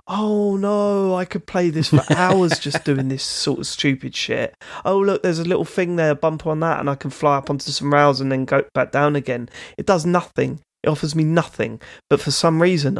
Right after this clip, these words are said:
Speaker 1: I could just play this for hours,
Speaker 2: Mm-hmm.
Speaker 1: just running around in big open fields. Yes, please.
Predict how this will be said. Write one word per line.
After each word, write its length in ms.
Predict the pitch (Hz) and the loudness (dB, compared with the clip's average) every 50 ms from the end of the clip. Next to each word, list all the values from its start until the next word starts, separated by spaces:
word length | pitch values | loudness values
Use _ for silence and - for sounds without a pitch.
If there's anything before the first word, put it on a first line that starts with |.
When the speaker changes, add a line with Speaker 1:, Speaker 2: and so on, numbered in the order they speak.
| - - | -6 -8
Speaker 1:
I 200 | - 151 180 196 | -6 -6 -6 -6
could 180 | - - 147 | -6 -8 -10
just 240 | - - 127 - - | -10 -10 -10 -12 -10
play 220 | - 120 120 120 113 | -8 -6 -6 -4 -6
this 180 | 123 135 - | -6 -10 -10
for 220 | - - 208 - - _ | -8 -6 -6 -8 -6 _
hours, 640 | - 196 233 339 427 415 359 226 143 131 123 - - - - - | -4 -2 0 0 2 2 2 2 2 0 -4 -6 -10 -10 -6 -2
Speaker 2:
Mm-hmm. 120 | - 104 | -2 -2
Speaker 1:
just 220 | 98 247 110 113 - | 0 -2 -4 -4 -4
running 220 | 254 240 240 233 | -4 -4 -2 -4
around 300 | 240 240 262 277 269 214 | -2 -4 -4 -2 -2 -2
in 80 | 156 143 | -2 0
big 200 | 139 190 180 - | -2 -2 0 2
open 300 | 196 190 185 - 190 190 | 0 0 0 -2 -4 -8
fields. 420 | - - 254 277 254 196 151 - | -2 0 0 0 2 0 -2 0
Yes, 160 | - 247 240 - | 0 0 0 -2
please. 480 | - - - - - - 170 196 - | -6 -8 -6 -4 -4 -4 -4 -4 -6